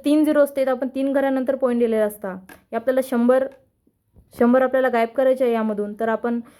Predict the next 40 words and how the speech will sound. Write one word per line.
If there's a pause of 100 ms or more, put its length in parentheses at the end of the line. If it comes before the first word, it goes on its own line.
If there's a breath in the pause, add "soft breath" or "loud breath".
(200 loud breath)
दोन
आहेत, (120)
तर
दोन
झिरो
आहेत,
तर
आपण
दोन
घरानंतर
झिरो
शकतो
आणि (380)
झिरो
पॉइंट (400)
फोर
नाईन (220)
याचं (220)
उत्तर
झालं
आहे.
काही
विद्यार्थी
हे
गणित
तर
करतात, (260)
पण
पॉइंट
वगैरे
बघत
नाही,
तर
त्यांचं
उत्तर (120)
थोड्यानं
चुकून
जाते. (300)
पॉइंट
हा